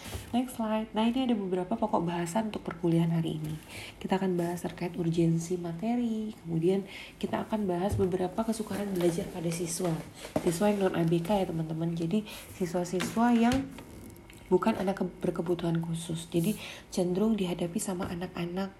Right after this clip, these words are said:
biasa pada umumnya. Ada apa aja, teman-teman bisa lihat di sini. Jadi, ada slow learner, ada low motivation, ada underachiever,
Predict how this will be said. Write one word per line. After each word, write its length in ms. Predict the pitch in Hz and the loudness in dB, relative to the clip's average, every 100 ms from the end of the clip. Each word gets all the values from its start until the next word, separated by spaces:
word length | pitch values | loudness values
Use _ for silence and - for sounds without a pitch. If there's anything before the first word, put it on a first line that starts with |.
| - | 0
biasa 560 | 175 165 165 - 156 | 4 6 4 -2 -6
pada 160 | - 170 | -2 -2
umumnya. 560 | 160 156 151 160 156 - - - - - | -2 -4 -6 -8 -10 -16 -18 -16 -16 -10
Ada 240 | 190 175 - | -4 -2 -4
apa 160 | - | -6
aja, 320 | 147 156 202 226 | -10 -2 -2 0
teman-teman 320 | 175 175 220 | -2 0 0
bisa 160 | 208 | 0
lihat 160 | 170 170 | -2 -2
di 140 | 170 165 | -2 0
sini. 320 | 160 160 151 | -2 -2 -2
Jadi, 160 | 160 | 0
ada 220 | - 165 170 170 - - | 2 2 0 -2 -14 -14
slow 320 | - 170 160 | -2 2 6
learner, 640 | 190 240 240 233 214 214 214 - - - | 6 6 8 8 8 6 2 -4 -18 -2
ada 240 | 202 185 | 2 4
low 240 | 185 185 185 | 6 4 4
motivation, 880 | 185 185 190 220 214 226 214 202 - | 0 0 0 0 0 0 0 -2 -4
ada 240 | 202 220 220 | -2 0 0
underachiever, 800 | 208 214 - - 185 - 185 | 0 -2 -2 -6 -6 -4 -4